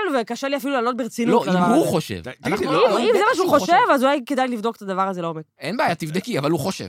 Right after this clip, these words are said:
Speaker 3: הטיעון שלך לא חזק, אני, אני חייב
Speaker 2: אני אגיד
Speaker 1: לדעתי הוא
Speaker 2: ככה,
Speaker 1: חזק.
Speaker 2: אני אגיד
Speaker 3: אני,
Speaker 2: ככה,
Speaker 3: את
Speaker 2: נניח עוד, עוד עשר שנים,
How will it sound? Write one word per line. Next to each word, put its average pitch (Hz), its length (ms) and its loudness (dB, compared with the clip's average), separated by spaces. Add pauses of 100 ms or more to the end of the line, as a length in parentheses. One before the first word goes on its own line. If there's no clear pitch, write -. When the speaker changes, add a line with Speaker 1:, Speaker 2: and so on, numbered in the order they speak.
Speaker 3:
הטיעון 117 300 -10
שלך 113 200 -12
לא 107 60 -14
חזק, 95 340 -18
אני, 92 100 -14 (240)
אני 104 100 -12
חייב 139 140 -2
Speaker 2:
אני 175 80 -4
אגיד 180 140 -4
Speaker 1:
לדעתי 190 100 -2
הוא - 80 0
Speaker 2:
ככה, - 100 -4
Speaker 1:
חזק. 160 120 -8
Speaker 2:
אני 127 80 -6
אגיד 156 140 -2
Speaker 3:
אני, 165 100 -6
Speaker 2:
ככה, 135 80 -6
Speaker 3:
את 135 40 -4
Speaker 2:
נניח 180 320 -6
עוד, 156 320 -8 (300)
עוד 127 260 -10 (340)
עשר 120 300 -12
שנים, 80 300 -18